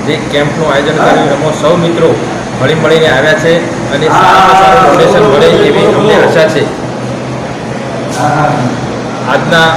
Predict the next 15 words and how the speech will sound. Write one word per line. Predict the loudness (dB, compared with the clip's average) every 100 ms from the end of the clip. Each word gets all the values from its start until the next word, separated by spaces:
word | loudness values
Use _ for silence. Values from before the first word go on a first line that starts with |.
| -2
આમંત્રિત | -2 -2 -2 -2
મહેમાનો | 0 0 0 0
અમારા | 0 0 0
શ્રી | 0 -2
રાજુભાઈ | 0 0 0 0 0 -2 -6 -4
આર | -4 -2
કે | -2
જ્વેલર્સ, | 0 0 0 -2 -6 -6 -4
દિનેશભાઈ | -2 -2 -2
સમર | -2 -2 -2
ડાયમંડ, | 0 0 0 -2 -4 -6 -6 -6
કીર્તિભાઈ, | -6 -4 -2 2 2
અ, | 2 0 -2 -2 0 0 0 0 0 0 -2 -2 -2 -2 -4 -4 -4 -4 -2
બ્લડ | 0
બેંક | 0